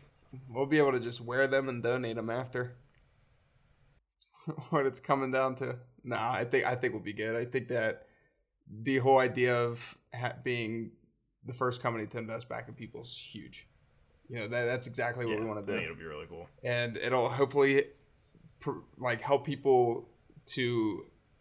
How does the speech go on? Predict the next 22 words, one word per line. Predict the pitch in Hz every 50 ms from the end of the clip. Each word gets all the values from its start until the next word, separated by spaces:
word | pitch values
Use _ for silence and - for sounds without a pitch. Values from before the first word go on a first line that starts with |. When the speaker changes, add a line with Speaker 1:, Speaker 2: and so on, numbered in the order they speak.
| _ _ _ _
Speaker 1:
push | - 196 202 196 -
them | - 135 127 123 117 120
to | - 131 120
actually | 120 123 120 120 - 120 117 113 107 92 85 - - 120
do | - 131 131
what | 131 123 120 123
they | - 117 120 117
want | 110 110 120 131 127 123
to | - 120
do | 113 104 104
now | 104 104 104 104 113 117
instead | 113 113 - 120 107
of | 107 107
just | - - 113 - - -
talking | - 113 113 117 117 117 110
about | 107 107 110 110 110 110 110
it. | 107
It's | 110 113 - -
gonna | - 120 117
get | 110 117 117 120
them | 120 117 117 120 120
to, | - 120 117 123 123